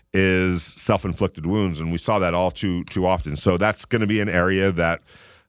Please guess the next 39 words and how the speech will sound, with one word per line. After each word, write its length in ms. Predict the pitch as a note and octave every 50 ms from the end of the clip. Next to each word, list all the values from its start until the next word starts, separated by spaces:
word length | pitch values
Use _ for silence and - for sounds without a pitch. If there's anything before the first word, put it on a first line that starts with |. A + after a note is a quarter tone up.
| _
uh, 240 | - E2+ E2 D#2+ D2+ - -
above 320 | F#2+ D#2 D2+ A#2+ C3 B2+
and 160 | C3 B2 A#2
beyond 480 | G#2+ G#2+ G#2+ G#2+ A2 A2 A2 G#2+ G2+ F#2
the 120 | E2+ F#2+
actual 400 | G2 G2 - - - F#2+ F2+ F2+ D#2+
game 320 | C#2 - G2+ G2+ G#2+ G2
planning 480 | - - G#2+ G2+ G2+ G2 G2+ G2+ G2 F#2+
and 100 | E2 D#2
the 60 | C#2+
creativity, 1000 | - - - F#2 E2+ D2+ D2 - - - C#3 A#2+ A2 G#2+ G#2 G#2+ G#2 G2+ G2 F2+ - - - - - -
uh, 180 | - D#2 D#2+ D#2
and 120 | D#2+ E2+ D2+
creating 500 | - - G2+ F#2+ F2 F2 E2+ E2+ E2+ -
favorable 500 | - - A2+ G#2+ G2 G2 F#2 F2 E2+ D#2
matchups 680 | D#2+ E2+ F2+ F#2+ G2+ - - B2+ A#2 A2 - - - - -
in 120 | G#2+ G#2
the 100 | G#2 G2+
red 240 | G2 G2+ G2+ G#2+ F#2+
zone, 460 | F2 E2 G2+ G2+ G2+ G2+ G#2 G2+ F2+ - _ - - - _ _
what 380 | - E2+ F2+ F#2 F2+ - - C2+
this 240 | G#2 G2+ - - - _ _ -
coaching 320 | - A#2+ B2+ - - G2+
staff 340 | F#2 - - F#2+ F2+ E2+ -
needs 300 | F#2 F#2 F#2 F2 - -
to 100 | - F#2+
do 440 | D#2+ D#2 F2+ F2 F2 F2 F2 E2 - - _ _ -
is 140 | - E2+ D2
get 200 | C#2+ G2+ F2+ -
them 180 | G2 F2 E2 E2+
locked 240 | F2 E2+ E2 -
down 220 | - F#2+ E2+ E2 D#2+
in 80 | D2+
terms 240 | C#2+ - E2+ E2 D2+
of 40 | C#2
the 80 | D#2+ D#2
efficiency. 480 | C#2+ - F2 D#2+ D2 C#2+ C#2 - D2
Raider 240 | C#2 D2+ F#2 F2+ E2
Tone 480 | - - - B2 C#3 B2+ F2+ D#2+ D#2